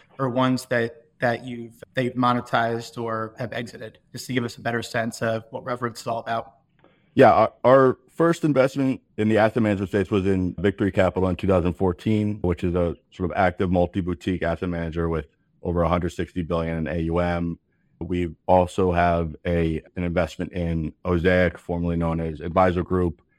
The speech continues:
Speaker 2: which is the second largest independent broker-dealer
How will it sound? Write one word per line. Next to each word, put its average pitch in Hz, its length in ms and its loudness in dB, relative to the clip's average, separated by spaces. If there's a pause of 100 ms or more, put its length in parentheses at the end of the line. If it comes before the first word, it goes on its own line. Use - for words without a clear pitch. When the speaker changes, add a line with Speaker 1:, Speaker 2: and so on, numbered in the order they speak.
(140)
Speaker 2:
which 82 200 -8
is 78 80 -6
the 85 100 -8
second 82 340 -2
largest 80 520 -4 (160)
independent 85 480 -6
broker-dealer 80 840 -4